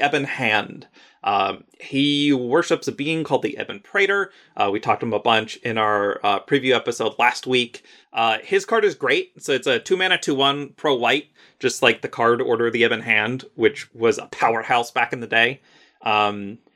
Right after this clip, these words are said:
and, uh, he is a kicker, black, black. When he E T Bs, if he was kicked, uh, target opponent discards two cards at random.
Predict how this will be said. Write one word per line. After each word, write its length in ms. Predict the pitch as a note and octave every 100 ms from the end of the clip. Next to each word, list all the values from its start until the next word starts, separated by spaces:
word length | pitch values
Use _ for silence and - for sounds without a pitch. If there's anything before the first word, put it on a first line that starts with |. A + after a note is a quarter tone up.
| _ _ _ _
and, 640 | C3 B2+ B2+ A#2+ A#2 A2+ -
uh, 520 | B2+ A#2+ A2+ A2+ A2+ A2+ _
he 100 | C3+
is 220 | C3 A#2
a 100 | B2+ A2
kicker, 400 | G3 G3+ G#3 F#3
black, 320 | C#3 C3+ -
black. 360 | D#3 D#3 E3 - - -
When 140 | A#2
he 40 | A#2
E 120 | C#3+
T 160 | C#3+ C#3+
Bs, 420 | C#3+ D3+ D3 C#3
if 140 | - -
he 60 |
was 140 | A2 A2
kicked, 440 | - F#3 F3+ - - - -
uh, 440 | A#2 A2+ A2 G#2+
target 260 | G#2+ E3+ D#3
opponent 320 | C#3+ D#3 D3
discards 400 | C#3 - C3+ B2+
two 100 | - -
cards 220 | F3 E3
at 100 | D3
random. 440 | A#2+ A2+ A2 G#2+